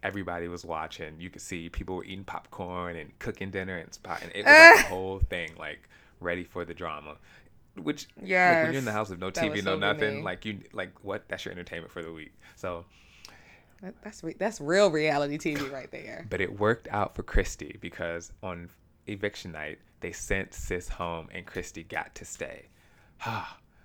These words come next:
Speaker 2: Ah.
Speaker 1: So Nick's upset because Christy's in the house another week. Mickey's not upset
Speaker 2: Mm.
Speaker 1: necessarily because he said that he was okay with Christy staying. He, they said, or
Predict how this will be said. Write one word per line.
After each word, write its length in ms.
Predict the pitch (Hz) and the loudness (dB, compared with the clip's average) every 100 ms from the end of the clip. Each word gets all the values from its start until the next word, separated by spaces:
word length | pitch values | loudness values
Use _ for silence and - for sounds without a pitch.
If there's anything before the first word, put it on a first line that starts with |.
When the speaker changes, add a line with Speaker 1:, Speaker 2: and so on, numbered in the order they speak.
| _ - | _ -16
Speaker 2:
Ah. 640 | 147 135 120 131 135 - - | -12 -10 -10 -12 -12 -12 -8
Speaker 1:
So 100 | - | -6
Nick's 280 | 95 135 - | -2 0 0
upset 380 | 123 104 90 - | 0 -2 -2 -4
because 220 | 98 85 | -8 -8
Christy's 320 | - 113 107 | -8 -10 -8
in 80 | 98 | -6
the 60 | |
house 240 | 90 90 - | -4 -6 -6
another 260 | 87 85 | -8 -6
week. 400 | 82 82 85 - - | -8 -10 -12 -16 -10
Mickey's 480 | 110 127 127 104 | -6 -4 -4 -4
not 280 | 98 92 104 | -4 -2 -2
upset 280 | 95 - 87 | -2 -2 -2
Speaker 2:
Mm. 120 | 247 | 0
Speaker 1:
necessarily 560 | 277 - 92 82 82 82 | 0 -2 -2 -2 -2 -6
because 340 | 82 - 85 | -8 -6 -8
he 560 | - 113 110 110 104 98 | -6 -6 -4 -4 -6 -8
said 220 | - 85 | -8 -8
that 100 | 87 | -8
he 100 | 90 | -8
was 160 | 87 80 | -10 -10
okay 360 | 82 - 110 | -8 -4 -2
with 180 | 101 87 | -4 -10
Christy 320 | - 85 85 | -10 -10 -12
staying. 380 | - 80 76 82 | -10 -8 -8 -10
He, 160 | 107 107 | -8 -6
they 180 | 101 | -4
said, 160 | 98 98 | -2 -2
or 140 | 90 | -4